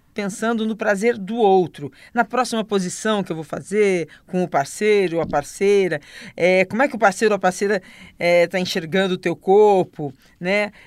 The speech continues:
Eh, transando pensando na ansiedade da performance, enfim, fazendo sexo como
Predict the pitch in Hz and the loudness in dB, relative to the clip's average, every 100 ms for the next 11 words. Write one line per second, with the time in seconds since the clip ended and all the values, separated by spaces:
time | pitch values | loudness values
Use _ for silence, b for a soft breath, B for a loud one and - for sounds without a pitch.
0 | B 156 160 160 - _ _ 220 208 202 | B -2 0 -2 -6 _ _ 0 0 2
1 | 233 196 214 208 220 202 196 190 196 196 | 2 2 0 0 -2 0 -2 -2 -2 4
2 | 190 190 175 - - 151 170 170 160 - | 4 4 -2 -12 -14 -6 -4 -2 -4 0
3 | 208 208 208 180 165 156 - 214 214 185 | 4 6 6 4 0 -8 -8 -8 -4 -6
4 | 175 208 247 262 - 277 277 - 254 262 | -2 0 0 -4 0 2 2 -2 -4 -2
5 | 262 | -4